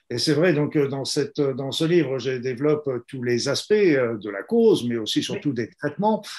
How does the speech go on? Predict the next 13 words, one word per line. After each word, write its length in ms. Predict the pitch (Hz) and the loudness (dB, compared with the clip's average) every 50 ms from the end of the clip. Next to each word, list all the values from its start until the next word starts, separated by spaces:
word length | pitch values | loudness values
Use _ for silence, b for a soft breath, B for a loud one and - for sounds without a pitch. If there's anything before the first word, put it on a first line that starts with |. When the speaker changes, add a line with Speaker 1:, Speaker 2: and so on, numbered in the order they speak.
| B B B | B B B
Speaker 1:
traitements 480 | - 131 131 123 151 147 147 143 143 | -4 -4 -2 2 2 2 4 4 2
naturels, 680 | 139 135 127 120 120 - 139 131 175 196 190 175 160 147 | 2 0 -2 -2 -2 -4 -4 -2 0 0 2 2 2 2
euh, 160 | 139 139 131 | 0 0 -2
des 160 | 117 135 127 | -2 -2 -4
traitements 360 | 117 - 127 - - 135 123 | -4 -6 -10 -8 -6 -8 -8
conventionnels, 580 | - 131 120 117 113 - - 131 143 170 175 151 | -6 -4 -4 -4 -4 -4 -4 -4 -2 -2 -2 -2
des 120 | 135 120 | -4 -4
traitements 280 | - 117 110 - 117 113 | -4 -6 -8 -8 -8 -8
naturels, 460 | 110 98 - - 135 147 170 160 131 | -6 -8 -8 -8 -6 -4 -2 -2 -2
énergétiques, 640 | 120 110 98 95 98 123 123 117 - 160 151 143 135 | -2 -4 -6 -6 -6 -6 -6 -2 0 0 0 0 -2
euh, 80 | 113 | -8
psychologiques, 800 | - - - - - 110 101 110 113 107 139 160 156 147 - - | -6 -8 -10 -8 -10 -8 -8 -6 -6 0 2 2 2 2 0 -2
euh, 140 | 120 110 107 | -6 -6 -6